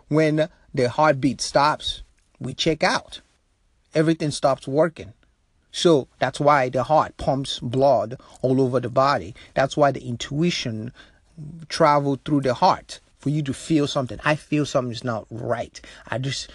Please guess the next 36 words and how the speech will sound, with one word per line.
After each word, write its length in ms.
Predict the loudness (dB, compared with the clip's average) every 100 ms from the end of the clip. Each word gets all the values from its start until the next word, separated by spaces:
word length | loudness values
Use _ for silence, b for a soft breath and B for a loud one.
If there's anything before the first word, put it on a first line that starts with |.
| B
something 300 | -6 -4 -4
is 160 | -6
n-, 220 | -6 -6 -6
just 220 | -8 -6
not 240 | -4 -4
right. 220 | -4 -6
My 160 | -6 -8
heart 300 | -4 -4 -4
is 100 | -6
beating 260 | -8 -6 -4
so 200 | -6 -4
fast. 500 | -2 -2 -4 -10 -16 B B
My, 220 | -6 -6 -4
I 120 | -6
have 340 | -4 -2 0
butterflies 540 | 4 2 2 -4 -2 -2
all 180 | -2
over 220 | -2 -4 -10
me. 220 | -14 -18 _ _ _ _ _ _ _ _ _
Those 160 | -2 0
are 40 |
intuition, 600 | 0 -4 -6 -4 -4 -6 -8
which 140 | -6
is 80 | -6
the 80 | -6
mind 300 | -4 -4 -4
of 140 | -4
God. 340 | -4 -4 -6 -16 b b b b
So 480 | -4 4 4 4 0 _
just 220 | 0 2 4
understand 760 | 2 2 2 4 2 0 -6 -12 _
God 220 | 2 2
is 140 | 2 -2
a 60 |
masculine 580 | -2 -2 -2 0 0 0
energy, 280 | -2 -4 -6